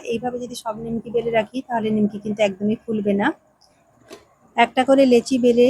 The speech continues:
এইভাবে নিমকি শেপ দিয়ে নেব। আর একটা ছাঁচার মধ্যে আমি, আহ, নিমকিগুলোকে তুলে নিচ্ছি।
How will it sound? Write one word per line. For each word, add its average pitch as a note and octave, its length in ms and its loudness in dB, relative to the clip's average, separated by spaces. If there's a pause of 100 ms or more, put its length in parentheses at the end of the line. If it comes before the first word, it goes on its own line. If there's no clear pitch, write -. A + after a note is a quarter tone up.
(160)
এইভাবে A#3+ 360 4
নিমকি A3+ 300 2
শেপ A#3 220 -2
দিয়ে A#3 200 2
নেব। A3 200 0 (680)
আর A3 160 4
একটা A3 200 2
ছাঁচার A#3+ 480 -2
মধ্যে A#3+ 300 -2
আমি, A#3 260 2
আহ, - 840 -6
নিমকিগুলোকে A3 580 2
তুলে G#3+ 240 2
নিচ্ছি। G#3 400 0